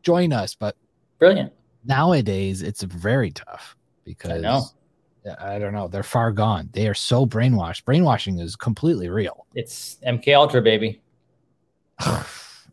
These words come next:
Speaker 1: Yeah. Um, I got a quick question for you, a personal question.
Speaker 2: Yeah.
Speaker 1: Um, I know you're a chiropractor. Um, my buddy, same, same guy, the liberal guy,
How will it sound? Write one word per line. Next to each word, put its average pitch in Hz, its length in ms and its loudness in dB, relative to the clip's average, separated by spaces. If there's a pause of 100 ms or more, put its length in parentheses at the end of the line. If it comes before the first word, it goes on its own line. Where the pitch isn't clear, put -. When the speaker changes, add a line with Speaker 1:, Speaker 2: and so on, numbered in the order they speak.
(180)
Speaker 1:
Yeah. 85 220 -8 (640)
Um, 92 640 -4 (340)
I 226 120 4
got 240 120 4
a - 20 4
quick 180 180 2
question 113 300 0
for 107 120 -4
you, 92 80 -2
a 82 40 -4
personal 165 360 0
question. - 440 -16 (180)
Speaker 2:
Yeah. 151 200 0
Speaker 1:
Um, 87 140 -10 (200)
I 107 40 -8
know 107 140 0
you're 104 160 0
a 87 40 -6
chiropractor. 98 440 -4 (440)
Um, 120 540 2 (800)
my 131 120 2
buddy, 123 460 2
same, 110 400 -2 (200)
same 117 240 2
guy, 85 220 0
the 87 100 -8
liberal 101 280 -2
guy, - 240 -6